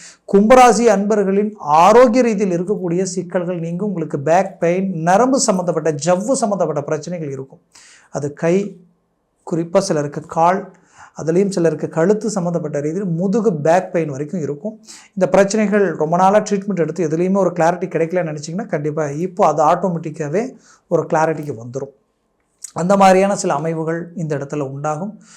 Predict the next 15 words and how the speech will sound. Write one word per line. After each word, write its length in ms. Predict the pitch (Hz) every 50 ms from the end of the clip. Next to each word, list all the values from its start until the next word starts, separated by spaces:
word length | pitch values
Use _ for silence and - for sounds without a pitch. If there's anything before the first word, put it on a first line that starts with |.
| - _ _ - 170 165
மொத்தத்துல 720 | 175 190 196 196 247 233 220 226 208 196 190 190 208 - -
இந்த 400 | 170 160 180 190 202 208 196 196
காலம் 400 | - 185 175 180 196 214 214 196
உங்களுக்கு 320 | 185 175 175 180 170 185
கிடைச்ச 400 | 170 170 180 180 190 185 214 196
ஒரு 260 | 165 156 156 147 151 -
பொற்காலமா 640 | - 180 185 180 180 - 214 202 185 180 175 170 143
இருக்கும். 400 | 143 147 143 147 185 180 160 151 156
மூவ் 120 | 185 208
பண்ணுங்க. 500 | 208 196 202 180 160 151 147 147 151 147
நூறு 440 | 139 143 147 160 180 208 240 262 254
சதவீதம் 520 | - - 196 170 165 156 151 147 160 165 147
வெற்றிகள் 380 | 143 143 143 - 185 165 165
அடைய 300 | 151 135 143 151 156 160
போறீங்க. 560 | 151 151 - 147 143 143 143 147 160 185 -